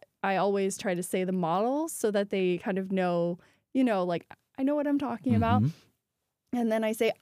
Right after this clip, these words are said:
Speaker 1: "I'm a huge watch nerd." That's
Speaker 2: Mm-hmm.
Speaker 1: when I didn't say that, I felt like people were a little faster to kind of like, "Oh, okay."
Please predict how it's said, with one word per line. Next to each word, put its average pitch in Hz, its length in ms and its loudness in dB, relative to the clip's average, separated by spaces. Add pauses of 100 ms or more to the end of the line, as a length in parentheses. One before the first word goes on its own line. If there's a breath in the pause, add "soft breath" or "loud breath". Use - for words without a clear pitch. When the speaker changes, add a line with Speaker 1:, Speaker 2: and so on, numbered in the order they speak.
Speaker 1:
"I'm 349 300 -2
a 427 60 0
huge 226 500 -4 (100)
watch 330 360 -4
nerd." 180 400 -2 (420 loud breath)
That's 101 360 2
Speaker 2:
Mm-hmm. - 260 -8 (380)
Speaker 1:
when 262 160 2
I 294 120 2
didn't 320 480 -2
say 233 240 0
that, 214 280 0
I 214 80 0
felt 226 240 -2
like 214 180 -2
people 233 420 -2
were 220 320 2
a 208 120 -2
little 208 420 2
faster 202 880 -2
to 202 140 -6
kind 196 280 -2
of 185 140 -4
like, 185 260 0
"Oh, 269 340 0
okay." 196 580 -2